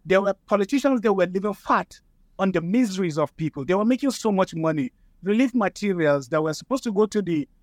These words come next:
refugee camps were stolen by high government officials. So there was so much injustice that I just couldn't sit down and do nothing. I just couldn't keep my head down. And quite a number of us as well. I'm not the only one, but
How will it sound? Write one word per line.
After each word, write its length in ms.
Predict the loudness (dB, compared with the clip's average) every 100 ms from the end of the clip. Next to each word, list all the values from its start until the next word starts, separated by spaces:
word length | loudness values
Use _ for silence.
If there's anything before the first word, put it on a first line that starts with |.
| _ 0
refugee 400 | 0 0 -4 -4
camps 400 | -2 -2 -4 0
were 140 | 0
stolen 420 | 0 2 2 2 4
by 240 | 2 2 -8 -16
high 200 | 2 2
government 380 | 2 -2 0 -2
officials. 440 | -4 -8 -6 -6
So 220 | -2 -4 -4 _ 0
there 120 | 0
was 120 | 0
so 240 | 0 2
much 180 | 2 0
injustice 600 | -2 2 2 2 -2 -4
that 180 | 0 0 0 _ _ -4
I 80 | -4
just 340 | 2 0 2
couldn't 220 | 0 0
sit 220 | -2 -4 0
down 200 | 0 0
and 240 | -4 -2
do 140 | -2
nothing. 420 | 0 0 -2 -8 -8
I 60 | -6
just 260 | -2 -2 0
couldn't 240 | -2 -2
keep 100 | -4
my 120 | -2
head 220 | 0 -2 -2
down. 260 | -4 -6 _ _ _ 0
And 200 | 0 0 _
quite 180 | 0 2
a 60 | 2
number 200 | 2 0
of 120 | 0
us 180 | -2 -2
as 160 | -6
well. 220 | -2 -2 -2 -4
I'm 180 | -2 0
not 160 | -2
the 60 | -2
only 200 | -2 -2
one, 200 | -2 -4
but 200 | -4 -10